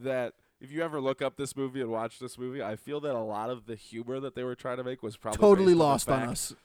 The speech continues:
Speaker 1: Well, yes, but was probably trying to be based on the fact that, uh, it was men dressed as women.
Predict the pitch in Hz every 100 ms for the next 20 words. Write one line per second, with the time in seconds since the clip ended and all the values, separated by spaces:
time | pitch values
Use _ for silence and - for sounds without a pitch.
0 | - 160 156 131 101 117 135 139 127 -
1 | _ _ - 143 131 139 135 127 113 104
2 | 117 113 120 107 - 104 101 _ 95 104
3 | - - 95 87 80 69 - 104 90 87
4 | 107 104 104 98 104 - 95 101 101 123